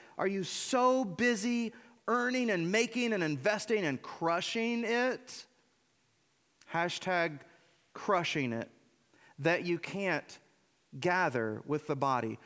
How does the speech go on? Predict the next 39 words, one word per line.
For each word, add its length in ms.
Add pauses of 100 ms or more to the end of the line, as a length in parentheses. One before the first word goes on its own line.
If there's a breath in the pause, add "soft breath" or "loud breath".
Are 100
you 180
so, 260
maybe 340
are 100
you 180
so 340
busy, 480 (240 loud breath)
uh, 140
chasing 840
opportunity 960 (200 loud breath)
that 120
you 100
wanna 220
bless 420
your 140
family 460
with 200
maybe? 360 (240 loud breath)
Maybe 240
it's 120
not 260
about 360
your 120
Denali. 600 (240 loud breath)
Maybe 240
it's 140
not 240
about 280
a 80
yacht. 420 (180 loud breath)
Maybe 320
it's 140
about 300
blessing 540
your 120
family, 400
which 280
is 340